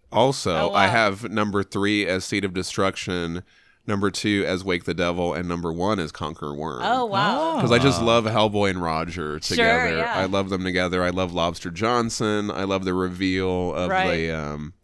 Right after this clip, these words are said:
Speaker 1: alien and all that stuff.
Speaker 3: I just like the whole idea of, like, in Wake the Devil with Hecate and,
Speaker 2: Mm.
Speaker 3: um,
Speaker 1: Yeah,
Speaker 3: yeah,
Speaker 1: that's
Speaker 3: I
Speaker 1: where we
Speaker 2: Sure.
Speaker 1: intro-, that's where we're introduced to her and,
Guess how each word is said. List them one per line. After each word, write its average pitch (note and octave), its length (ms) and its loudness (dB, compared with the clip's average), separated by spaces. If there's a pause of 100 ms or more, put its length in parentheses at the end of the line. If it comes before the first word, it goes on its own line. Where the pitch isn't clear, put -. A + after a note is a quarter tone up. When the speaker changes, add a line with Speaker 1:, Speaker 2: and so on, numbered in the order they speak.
(140)
Speaker 1:
alien F#2+ 520 0
and F2 80 -2
all F2 120 -2
that F2 200 -4
stuff. F2+ 420 -6 (420)
Speaker 3:
I E3+ 60 -6
just A#3+ 100 -6
like C#4+ 120 -8
the G#2+ 100 -2
whole G#2+ 220 0
idea F#2 340 -2
of, F#2 60 -6
like, F2 180 -6
in E2+ 320 -6
Wake F2 320 -4 (200)
the E2+ 160 -6
Devil E2+ 480 -6
with E2+ 220 -8
Hecate F2+ 960 -8
and, D#2+ 360 -8
Speaker 2:
Mm. G3+ 420 -2
Speaker 3:
um, D3 440 -8 (180)
Speaker 1:
Yeah, G#2+ 100 0 (720)
Speaker 3:
yeah, - 60 -10 (100)
Speaker 1:
that's - 180 2
Speaker 3:
I B2+ 60 6
Speaker 1:
where A2+ 100 6
we A2 60 8
Speaker 2:
Sure. A2 80 6
Speaker 1:
intro-, - 200 0
that's G#2 220 0
where A2 80 4
we're G2 180 2
introduced F#2 500 -2
to F2+ 100 -2
her F2+ 200 0
and, F2 140 -4